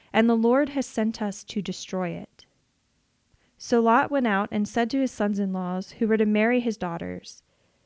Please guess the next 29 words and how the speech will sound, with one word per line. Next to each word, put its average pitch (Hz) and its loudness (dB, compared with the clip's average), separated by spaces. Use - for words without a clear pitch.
"Up, - 0
get 233 6
out 240 8
of 240 2
this - -2
place, - -2
for 226 2
the 220 4
Lord 233 4
is 247 0
about 196 -2
to - -16
destroy 220 0
the 214 -2
city." 202 -4
But 214 2
he 220 4
seemed 269 2
to 226 2
his 208 -2
sons-in-laws 190 0
to - -10
be 185 -2
jesting. - -10
When 226 2
morning 214 4
dawned, 196 2
the - -4
angels 208 0